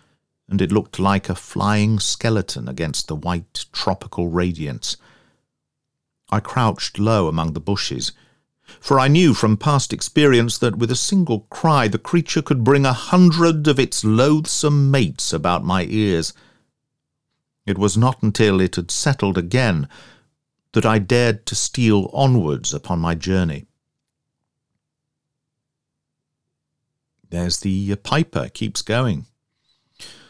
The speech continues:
The night had been exceedingly still, but as I advanced, I became conscious of a low,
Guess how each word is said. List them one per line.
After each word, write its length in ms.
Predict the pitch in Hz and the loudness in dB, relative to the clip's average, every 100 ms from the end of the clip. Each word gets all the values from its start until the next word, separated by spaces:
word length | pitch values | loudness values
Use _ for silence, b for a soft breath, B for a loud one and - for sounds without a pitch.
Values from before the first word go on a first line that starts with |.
| B B B _ _ _ _ _ | B B B _ _ _ _ _
The 160 | 107 143 | 0 2
night 300 | 190 202 - | 4 4 0
had 100 | 92 | -2
been 140 | 101 | 0
exceedingly 640 | 95 - - 127 101 90 90 | 0 -2 -2 2 2 2 0
still, 500 | - - 127 98 80 | -2 0 2 2 0
but 300 | 92 107 - | -2 -4 -6
as 220 | - 185 180 | -2 -2 0
I 160 | 151 | 0
advanced, 760 | 120 101 135 131 90 71 - 101 | 0 0 2 2 0 -2 -4 -4
I 60 | |
became 420 | 98 101 120 120 | -4 -4 -2 -2
conscious 580 | 113 - 151 - 104 92 | -2 -2 0 0 -2 0
of 120 | 101 | -2
a 60 | 104 | 0
low, 640 | 110 117 113 110 110 101 | 2 4 4 4 2 -2